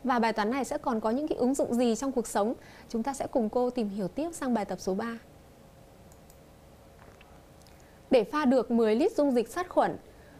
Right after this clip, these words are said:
gồm cồn nguyên chất và nước cất, người ta cần dùng bảy lít cồn nguyên chất. Tính tỷ số phần trăm của cồn nguyên chất trong dung dịch sát khuẩn đó.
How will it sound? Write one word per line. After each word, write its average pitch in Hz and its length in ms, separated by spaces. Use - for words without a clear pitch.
gồm 226 300
cồn 226 220
nguyên 277 200
chất 392 220
và 220 200
nước 269 260
cất, 440 140
người 262 140
ta 302 160
cần 233 280
dùng 214 340
bảy 190 240
lít 339 340
cồn 220 220
nguyên 277 180
chất. 381 220
Tính 277 240
tỷ 339 100
số 208 160
phần 247 200
trăm 302 300
của 220 120
cồn 226 340
nguyên 277 160
chất 370 220
trong 262 240
dung 262 180
dịch 220 180
sát 359 200
khuẩn 190 200
đó. 165 280